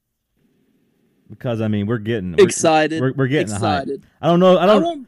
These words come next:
Speaker 2: I won't be nervous until Friday night before Virginia Tech.
Speaker 1: Okay. So, so Virginia Tech does have your, your interest a little bit. We'll talk about that later. I don't wanna talk too much into that. I did,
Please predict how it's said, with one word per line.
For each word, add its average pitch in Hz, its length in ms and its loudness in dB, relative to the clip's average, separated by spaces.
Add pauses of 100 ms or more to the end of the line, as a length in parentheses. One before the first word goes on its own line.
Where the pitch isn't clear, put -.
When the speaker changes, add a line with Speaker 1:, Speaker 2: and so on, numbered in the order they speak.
Speaker 2:
I 220 120 -6
won't 330 220 -8
be 247 120 -6
nervous 185 840 -6
until 175 340 -6
Friday 185 400 -8
night 170 240 -10
before 156 220 -14
Virginia 139 380 -12
Tech. - 600 -12 (1900)
Speaker 1:
Okay. 98 340 -6 (400)
So, 113 260 -10
so 123 400 -2
Virginia 135 400 0
Tech 143 240 -2
does 135 200 -2
have 123 260 -2
your, 113 300 -4 (340)
your 127 220 0
interest 127 460 -2
a 110 40 -8
little 104 180 -4
bit. 107 160 -4
We'll 139 100 -4
talk 202 220 -4
about 151 180 -2
that 110 160 -4
later. 101 200 -4
I 127 40 -2
don't 139 100 -4
wanna 107 140 -6
talk - 240 -12
too 113 100 -8
much 98 220 -8
into 95 100 -8
that. 101 200 -6
I 120 60 -8
did, 143 300 -2